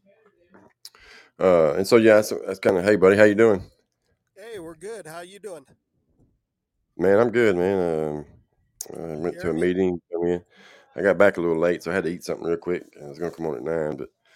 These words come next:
Speaker 1: um, we're gonna be talking about, um, I'm gonna read something out of the N A book tonight, man. Do something a little bit different. I hadn't done that before. Um, and talk about spiritual principles. Um, hey, Bella.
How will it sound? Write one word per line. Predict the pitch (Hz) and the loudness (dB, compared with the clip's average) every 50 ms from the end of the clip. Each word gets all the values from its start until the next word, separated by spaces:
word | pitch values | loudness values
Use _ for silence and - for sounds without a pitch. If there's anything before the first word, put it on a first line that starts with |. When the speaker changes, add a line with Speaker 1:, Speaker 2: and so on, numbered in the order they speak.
| _ _ _ _ _ _ _ - 78 | _ _ _ _ _ _ _ -8 -6
Speaker 1:
um, | 82 80 76 71 69 65 65 65 - - _ _ _ _ _ _ _ _ _ _ _ _ _ _ _ _ _ _ _ _ | -6 -4 -4 -6 -8 -10 -12 -16 -18 -20 _ _ _ _ _ _ _ _ _ _ _ _ _ _ _ _ _ _ _ _
we're | - 90 | -14 -8
gonna | 90 101 95 | -6 -4 -4
be | 90 87 | -4 -4
talking | - - 95 90 82 90 85 | -2 0 0 0 0 -2 -4
about, | 80 80 85 82 80 80 | -4 -2 -2 0 0 0
um, | 78 78 76 71 71 71 73 71 - - - _ _ _ _ _ _ _ _ _ - _ | 0 -2 -2 -2 -4 -6 -8 -12 -16 -20 -20 _ _ _ _ _ _ _ _ _ -20 _
I'm | _ - | _ -6
gonna | 107 123 120 120 | -2 -2 -2 0
read | 120 - 117 - | -2 -4 -4 -4
something | 120 92 98 | -4 -2 0
out | 95 | 0
of | 87 85 | 0 0
the | 92 | 0
N | 95 90 | 0 0
A | 87 | -2
book | 87 67 78 76 69 | -4 -4 -8 -8 -8
tonight, | - 76 78 73 71 62 52 | -8 -8 -8 -6 -8 -8 -10
man. | 67 76 80 | -10 -8 -8
Do | 78 85 | -6 -6
something | 78 - 85 73 80 | -6 -6 -8 -6 -6
a | |
little | 82 80 | -8 -6
bit | 78 73 | -8 -8
different. | 64 82 90 - - 85 - _ _ - | -6 -8 -8 -8 -8 -12 -14 _ _ -20
I | 71 78 | -12 -12
hadn't | 85 73 71 | -10 -10 -8
done | 76 82 85 | -8 -6 -6
that | 87 - - | -6 -8 -8
before. | 73 - 87 87 87 87 - _ _ _ _ _ _ _ _ _ _ _ _ _ _ _ _ _ _ | -8 -6 -4 -4 -4 -4 -6 _ _ _ _ _ _ _ _ _ _ _ _ _ _ _ _ _ _
Um, | 76 76 76 76 73 71 67 67 67 60 | -8 -8 -6 -6 -8 -8 -10 -12 -12 -14
and | 57 - | -12 -8
talk | - 80 71 | -8 -8 -6
about | 76 80 69 | -6 -8 -8
spiritual | - - 80 85 78 - 71 _ | -8 -8 -8 -8 -8 -8 -12 _
principles. | - 80 78 - _ 78 78 - - - _ _ _ _ _ _ | -10 -10 -10 -10 _ -16 -16 -16 -18 -20 _ _ _ _ _ _
Um, | - 71 76 73 71 73 _ _ - _ | -14 -12 -12 -12 -12 -14 _ _ -14 _
hey, | 92 104 | -2 0
Bella. | 95 95 98 101 104 95 | 2 4 4 4 2 0